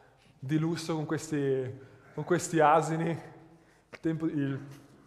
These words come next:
mezzi di trasporto. Il bello è che quando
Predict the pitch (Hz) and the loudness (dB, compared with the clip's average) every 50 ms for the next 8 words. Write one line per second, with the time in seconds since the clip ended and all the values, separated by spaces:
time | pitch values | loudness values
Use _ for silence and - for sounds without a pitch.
0 | - - _ - 147 151 160 165 165 175 165 160 143 156 151 143 147 - - 143 | -20 -20 _ -4 -2 0 0 2 2 0 0 0 0 0 0 -2 -2 -2 -2 0
1 | 139 147 147 143 - 151 147 151 147 - - - - - - - _ _ _ _ | 0 0 0 -2 -4 -4 -4 -4 -6 -10 -16 -20 -20 -20 -20 -20 _ _ _ _
2 | _ _ _ _ _ _ - - 139 135 160 175 185 170 - 156 147 156 156 156 | _ _ _ _ _ _ -20 -16 -8 -4 -2 -2 -2 -2 -4 -4 -6 -4 -4 -2
3 | 151 156 139 127 - - - | -2 -2 -2 -4 -6 -12 -18